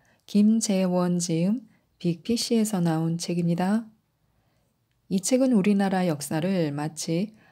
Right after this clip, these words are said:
한 권의 소설을 읽는 것처럼 재미있게 풀어놓은 책입니다. 역사는 어렵다가 아니라 역사는 재미있다,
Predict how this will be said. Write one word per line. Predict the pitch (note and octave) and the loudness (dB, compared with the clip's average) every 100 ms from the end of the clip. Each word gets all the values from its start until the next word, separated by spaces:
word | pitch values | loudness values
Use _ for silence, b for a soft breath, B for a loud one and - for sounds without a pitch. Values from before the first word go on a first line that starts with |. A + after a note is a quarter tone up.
| b | b
한 | - B3+ B3+ | -6 -2 2
권의 | C4+ C4 | 4 4
소설을 | B3+ A#3+ A3+ A3 G#3+ | 2 0 0 2 4
읽는 | E3 E3+ F3+ E3 | 2 0 0 0
것처럼 | D#3 C#3 - D#3+ F#3 C#3+ C#3+ | -2 -6 -6 -4 -2 -4 -6
재미있게 | D3 D#3 E3 D#3+ D3+ - D3+ F3+ - | -6 -2 0 -2 -4 -8 -6 -6 -10
풀어놓은 | - A#3 G#3 E3 D#3+ F3 D#3 | -4 0 2 2 2 0 -2
책입니다. | - E3 E3 E3 D3 C#3+ C#3+ b b b b b b _ | -4 -2 -2 -2 -4 -6 -10 b b b b b b _
역사는 | F3+ F3 - B3 B3+ A3+ | -4 -4 0 2 4 4
어렵다가 | E3 F#3+ - F3+ F3+ E3+ | 2 0 -4 -4 -2 -2
아니라 | D#3 D#3+ D#3 F#3 - b b b - | -2 -2 -2 -2 -4 b b b -6
역사는 | D#3+ E3+ - E3 F3 G3+ G#3 | -6 -6 -6 -2 0 -2 -4
재미있다, | - G#3 A3 G#3 E3+ D#3+ D3 D3+ | -2 2 4 4 0 -6 -6 -8